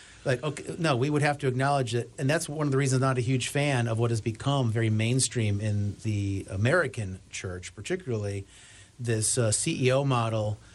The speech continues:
cult of personality, popularity gospel. You've probably heard about prosperity gospel, but this popularity gospel where it's all about my pastor's really popular,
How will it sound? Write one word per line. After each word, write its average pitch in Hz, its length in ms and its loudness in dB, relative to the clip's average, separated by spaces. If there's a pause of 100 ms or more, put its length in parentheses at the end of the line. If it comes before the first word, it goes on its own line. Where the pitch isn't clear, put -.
(180)
cult 139 240 -2
of 135 100 -4
personality, 123 720 2
popularity 135 800 0
gospel. 104 500 -2
You've 110 160 -2
probably 127 220 0
heard 113 160 2
about 107 280 -2
prosperity 104 640 0
gospel, 95 380 -6
but 98 100 -8
this 113 140 -6
popularity 151 680 0
gospel 107 460 0
where 107 80 -2
it's 107 100 -2
all 131 120 2
about 123 220 0
my 131 140 0
pastor's 127 400 -2
really 117 140 0
popular, 123 540 0